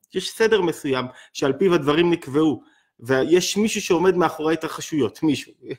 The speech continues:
יש, אה, קדוש ברוך הוא, זה הרעיון המרכזי של המהר"ל מפראג, ולכן הערב הזה כל כך חשוב, כי הוא כאילו איזה נקודה בזמן, אי בזמן שאמורה להגיד לנו, לסמן לנו,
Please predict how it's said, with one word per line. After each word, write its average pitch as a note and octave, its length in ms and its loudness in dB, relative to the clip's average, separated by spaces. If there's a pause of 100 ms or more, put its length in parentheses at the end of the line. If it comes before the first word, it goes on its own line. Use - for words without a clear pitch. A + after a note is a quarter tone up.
יש, - 240 -6
אה, F3 160 0 (320)
קדוש F3 280 2
ברוך F#3 260 4
הוא, D3 120 -2
זה G#3+ 160 4
הרעיון F#3+ 340 2
המרכזי D#3+ 400 0
של C#3+ 160 -4
המהר"ל B2 320 -4
מפראג, B2+ 440 -6
ולכן E3+ 400 0
הערב F#3+ 240 0
הזה F#3 160 -2
כל F#3 160 -8
כך F#3 120 -6
חשוב, F3+ 360 -6 (380)
כי - 100 -2
הוא F3+ 400 6 (340)
כאילו F#3+ 340 2
איזה F3 260 4 (340)
נקודה F3+ 500 2
בזמן, F3 640 0
אי G3 120 -4
בזמן F3 460 -2
שאמורה E3+ 440 -2
להגיד D#3+ 360 -2
לנו, F3 200 -2
לסמן D3 400 -4
לנו, F3+ 300 -4